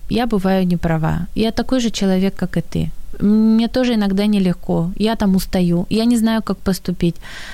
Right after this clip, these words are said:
Я тебя очень люблю, ценю. Никак не хотела тебя обидеть или оскорбить. Прости меня, пожалуйста».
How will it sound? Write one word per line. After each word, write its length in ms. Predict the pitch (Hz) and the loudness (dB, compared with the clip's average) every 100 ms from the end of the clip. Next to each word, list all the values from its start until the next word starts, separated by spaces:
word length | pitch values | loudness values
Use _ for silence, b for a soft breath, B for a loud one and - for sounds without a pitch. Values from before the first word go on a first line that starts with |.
| B B | B B
Я 360 | 196 185 220 233 | 0 2 2 0
тебя 280 | 220 202 208 | 0 0 0
очень 260 | 196 196 | 2 2
люблю, 500 | 196 185 185 196 190 - - | 2 2 2 2 0 -4 -6
ценю. 540 | 214 208 185 185 185 - - | 0 2 4 2 0 -4 -2
Никак 400 | 202 202 220 220 | 0 0 0 0
не 100 | 202 | 0
хотела 380 | 196 - 214 185 | 0 0 0 0
тебя 300 | 185 196 190 | 0 0 0
обидеть 400 | 190 214 185 180 | 0 0 0 0
или 180 | 180 | 2
оскорбить. 420 | 175 - 180 175 175 | 0 0 0 0 0
Прости 640 | - 196 180 - - 220 | 0 0 0 0 0 2
меня, 300 | 208 180 180 | 2 2 0
пожалуйста». 560 | 185 170 165 170 - | 0 0 -2 -2 -6